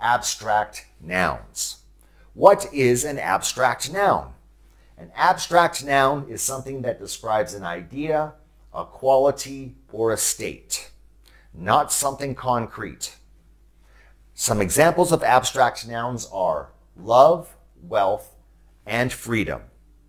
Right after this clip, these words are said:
Let's take a look at a few sentences. She's still looking for love. In this sentence, love is the abstract noun.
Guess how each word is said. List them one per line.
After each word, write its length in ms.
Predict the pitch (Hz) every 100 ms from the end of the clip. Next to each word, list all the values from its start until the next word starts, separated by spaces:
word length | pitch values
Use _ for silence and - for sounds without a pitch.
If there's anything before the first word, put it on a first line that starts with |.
| _ _ _ - _
Let's 220 | - 208
take 220 | - 185 175
a 40 |
look 280 | 147 147 151
at 80 | 147
a 60 |
few 200 | 131 170
sentences. 840 | - 202 190 165 113 87 69 - - _ _ _ _ _ _ -
She's 480 | - - - 202 160
still 420 | - 139 110 104
looking 440 | 117 165 165 170 165
for 360 | - 131 131
love. 480 | 123 104 92 71 - - - - _ _ _ _ -
In 240 | 87 87
this 200 | 90 175
sentence, 720 | 165 156 156 156 165 170 - _ 95
love 520 | 101 170 131 92 - - _ _
is 180 | 117 110
the 180 | 120 113
abstract 760 | 110 117 - - 110 104 - -
noun. 380 | 98 85 62